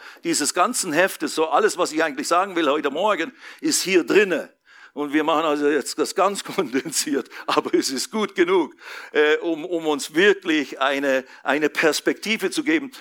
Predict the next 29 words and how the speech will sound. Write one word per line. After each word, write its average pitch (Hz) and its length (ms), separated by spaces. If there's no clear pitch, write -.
die 185 80
ganz 202 280
entscheidend 202 520
ist 143 140
und 160 160
die 190 80
musst 196 300
du 185 60
dringend, 214 760
ob 180 240
du 180 80
jung 220 460
bist 233 280
in 202 140
Jesus 202 460
oder 147 200
jung 190 260
im 180 120
Alter 233 520
oder 196 260
schon 175 260
so 156 80
ein 170 80
alter 180 360
Kna-, 180 260
äh, 151 160
Knacker 170 440
wie 170 120
ich, 226 380